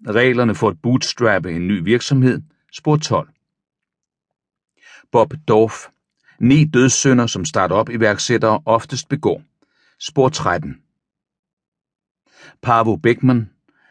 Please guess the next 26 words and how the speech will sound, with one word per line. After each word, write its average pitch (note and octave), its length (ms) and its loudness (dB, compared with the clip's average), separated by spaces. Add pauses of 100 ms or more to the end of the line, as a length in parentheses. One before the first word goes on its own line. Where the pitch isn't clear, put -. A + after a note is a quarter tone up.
(160)
Hvordan C#3+ 360 2
man D3 140 4
erobrer G#2 460 0
verden F2 480 0
uden G#2 280 2
penge. F#2+ 420 -2 (180)
Spor D3+ 300 0
fjorten. E2 580 -2 (1400)
Chris A#2+ 260 0 (120)
Gilboe, G#2+ 520 2 (720)
Tjekliste C#3 600 0
til E2+ 180 -8
dit F#2 180 -4
nye G#2 280 4
produkt F#2+ 480 -2
eller D2+ 160 -10
service. B2 600 0 (280)
Spor D#3 260 0
femten. E2+ 540 -4 (1400)
Toge B2 420 2
Kruse, B2 540 2 (360)
Succes A#2 640 -4
og E2+ 180 -2
risiko G2+ 360 -2
følges F#2+ 400 -2
ad. G2 220 0